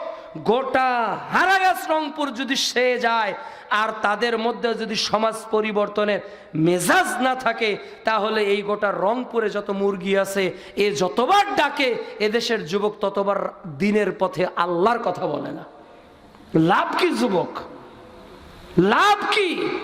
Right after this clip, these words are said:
এ সমাজ পরিবর্তন করতে হলে আগে নিজেকে পরিবর্তন করতে হবে। এই সমাজ পরিবর্তন করতে হলে ইউনিফর্ম পরিবর্তন করে লাভ নাই। আমরা দেখি একটা স্কুল চালু হয়ে গেলেই, একটা কলেজ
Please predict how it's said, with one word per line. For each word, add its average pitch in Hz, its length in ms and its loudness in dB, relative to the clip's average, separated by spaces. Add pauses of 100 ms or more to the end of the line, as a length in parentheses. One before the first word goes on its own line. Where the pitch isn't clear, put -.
(480)
এ 190 80 4
সমাজ 330 400 0 (140)
পরিবর্তন 311 640 2
করতে 294 280 0
হলে 269 380 0 (280)
আগে 247 260 2
নিজেকে 370 460 2
পরিবর্তন 339 600 0
করতে 302 280 -2
হবে। 269 360 2 (300)
এই 247 140 2
সমাজ 294 380 0 (100)
পরিবর্তন 285 600 -2
করতে 285 320 -2
হলে 269 380 0 (320)
ইউনিফর্ম 285 640 2
পরিবর্তন 285 640 -2
করে 294 200 0
লাভ 285 280 -2
নাই। 311 280 0 (260)
আমরা 294 320 0
দেখি 285 260 -2
একটা 277 240 -2 (200)
স্কুল 285 220 -4
চালু 269 320 2
হয়ে 269 240 0
গেলেই, 262 300 0 (240)
একটা 262 300 -2
কলেজ 269 360 0